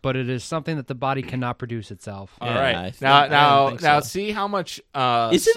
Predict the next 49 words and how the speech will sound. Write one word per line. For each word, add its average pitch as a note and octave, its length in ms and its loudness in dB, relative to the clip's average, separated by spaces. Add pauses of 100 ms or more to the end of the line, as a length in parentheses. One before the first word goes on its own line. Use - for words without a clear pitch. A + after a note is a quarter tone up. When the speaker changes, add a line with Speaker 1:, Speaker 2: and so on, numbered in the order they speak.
Speaker 3:
an G#3+ 80 -2
essential - 760 -8
nutrient? C#4 580 -14 (840)
Speaker 2:
Okay, C#3 220 0
Speaker 1:
That's D3 80 2
Speaker 2:
now, C#3+ 60 6
Speaker 1:
what C#3 40 4
it C#3 60 2
Speaker 3:
Like, D#3 80 0
Speaker 2:
now E3 60 2
Speaker 3:
for D#3 120 2
what A2 360 -4
purpose? - 380 -10
Speaker 2:
now D#3 140 6
check F#3 320 0
how A#3 140 -6
much, - 320 -6 (100)
uh, B2+ 220 0
Speaker 1:
Sodium A3+ 340 2
is G3 140 -2
an F#3 100 -2
essential F3 400 -6
nutrient. C#3+ 640 -6
It B2+ 140 -14
plays E3 260 -6
a D3 80 -6
vital C#3 320 -4
role D3+ 340 -4
in C3+ 80 -8
the B2+ 80 -6
regulation C#3 680 -8
of A#2+ 220 -12
many B2+ 200 -6
bodily B2 440 -8
fluids A#2+ 580 -12 (280)
and A2+ 80 -10
is A2 100 -10
contained B2 340 -8
in A#2 120 -8
bodily B2 500 -8
f-, - 260 -20
in B2+ 220 -10
body C3+ 300 -4
fluids A#2 320 -12
that A2 100 -12
transport A#2+ 420 -12
oxygen A#2 420 -14
and A2+ 120 -8
nutrients. G#2+ 560 -12